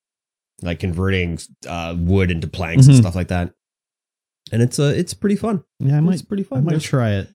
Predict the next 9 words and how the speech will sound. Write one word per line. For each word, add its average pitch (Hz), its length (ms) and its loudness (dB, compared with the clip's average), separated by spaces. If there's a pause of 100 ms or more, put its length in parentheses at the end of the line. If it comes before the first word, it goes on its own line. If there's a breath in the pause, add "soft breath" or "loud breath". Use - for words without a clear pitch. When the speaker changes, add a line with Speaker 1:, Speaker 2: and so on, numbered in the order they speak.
(120)
Speaker 1:
there's 143 200 2
caves 151 380 2
to - 100 -4
explore 156 560 -2
and 110 380 2 (260)
monsters 143 580 0
to 147 80 -2
fight, 156 440 0
and 98 300 0